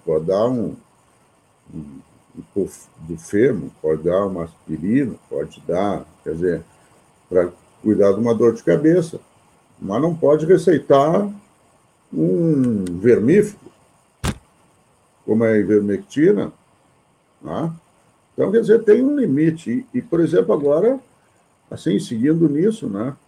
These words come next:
o próprio, dentro da C P I, eh, que tem vasculhado essas coisas que foram acontecendo, eh,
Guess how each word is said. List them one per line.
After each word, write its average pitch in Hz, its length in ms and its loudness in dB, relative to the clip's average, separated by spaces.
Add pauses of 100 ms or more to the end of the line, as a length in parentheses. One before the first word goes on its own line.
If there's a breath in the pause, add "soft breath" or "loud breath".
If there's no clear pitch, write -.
(840)
o 120 460 0
próprio, 131 760 2
dentro 127 340 2
da 107 120 0
C 113 200 -2
P 110 160 -4
I, 156 360 0 (2250)
eh, - 180 -12 (240)
que 101 80 -12
tem 98 600 -2 (240)
vasculhado 104 840 0
essas 82 260 -10
coisas 110 360 -2
que 87 120 -10
foram 92 340 -2
acontecendo, 92 880 -6 (1700)
eh, - 120 -20